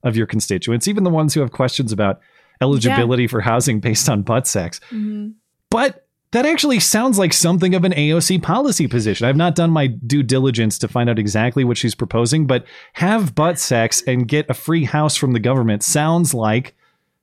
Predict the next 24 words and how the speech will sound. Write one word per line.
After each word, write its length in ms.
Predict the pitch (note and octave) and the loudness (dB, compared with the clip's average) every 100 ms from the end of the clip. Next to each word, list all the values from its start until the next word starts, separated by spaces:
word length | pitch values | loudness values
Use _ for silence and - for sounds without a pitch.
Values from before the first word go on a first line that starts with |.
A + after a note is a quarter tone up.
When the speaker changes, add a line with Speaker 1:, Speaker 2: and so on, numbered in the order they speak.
| - | -4
Speaker 1:
something 420 | - B2 B2 A#2+ | 0 0 0 -2
straight 260 | - A2+ | 0 0
out 140 | G#2+ G#2 | 0 -2
of 100 | G2+ | -2
the 260 | A2 G2+ F#2+ | -2 -2 -2
A 40 | |
O 40 | |
C 180 | G2 A2+ | -2 -4
platform, 580 | G2+ E3 G3 A2+ D#2 - _ _ _ | -2 -2 -2 -4 -10 -14 _ _ _
I 520 | G4 A4 F#4 E4+ D4+ E3+ | -12 -10 -12 -12 -8 -6
think. 40 | |
Speaker 2:
Oh 180 | C4 B3+ | -4 -4
my 200 | B3 A#3 | -4 -4
gosh, 440 | G#3+ A3 A3+ A3+ G#3+ | -4 -4 -2 -2 -4
wouldn't 260 | A3+ A3 | -6 -4
that 160 | A3 G#3+ | -6 -4
be 100 | G3+ | -4
something 400 | F#3+ F#3 F3+ E3 | -4 -6 -6 -8
when 100 | E3+ | -6
they 120 | F3 | -6
outright 460 | D3+ F#3 E3+ E3+ - | -6 -8 -8 -10 -12
state 300 | - E3+ E3+ | -12 -12 -12
that? 300 | D3+ D3+ F#3 F3 C3+ - _ | -12 -12 -14 -18 -20 -20 _
Speaker 1:
Well, 320 | A2+ A2 A2 | -4 -2 -2